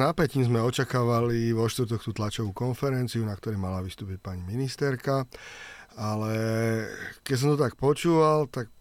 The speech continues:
ubehlo prvých desať minút zhruba a nedozvedeli sme sa ani slovo o tom, v čom spočíva, e, vlastne tá zásadná, taká radikálna zmena, akú predstavila a prečo vlastne, e, ju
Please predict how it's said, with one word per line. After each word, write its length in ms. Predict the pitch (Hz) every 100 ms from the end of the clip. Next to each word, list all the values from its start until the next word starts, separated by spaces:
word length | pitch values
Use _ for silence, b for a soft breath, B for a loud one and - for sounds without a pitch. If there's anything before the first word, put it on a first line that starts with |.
| -
ubehlo 480 | 123 139 131 127
prvých 400 | 117 139 139 123
desať 320 | 110 131 131 110
minút 320 | 120 131 127
zhruba 560 | 120 123 123 123 120
a 320 | - 101 101 104
nedozvedeli 640 | 113 120 107 110 113 110 95
sme 160 | 107
sa 240 | 101 110 -
ani 480 | 107 120 123 127 -
slovo 720 | - - 127 120 151 123 123 139
o 160 | 127 113
tom, 400 | - 127 135 139
v 320 | 123 - -
čom 240 | - 135 135 131 135 135
spočíva, 880 | - 127 120 - 123 117 113 107 110
e, 20 | 113 110 110 107 107 107 104
vlastne 320 | 107 - 104
tá 240 | 101 95
zásadná, 640 | 95 104 104 - 113 104 95
taká 160 | 101
radikálna 640 | 98 120 131 131 123 120 113
zmena, 400 | 104 113 117 113 B B B B 110
akú 160 | -
predstavila 800 | 113 117 113 - 117 120 113 110
a 80 | 110
prečo 560 | - 143 170 - 135 110
vlastne, 480 | 107 - 110 110
e, 640 | 110 - - - - - 131 123 120 120 113 131
ju 100 | 127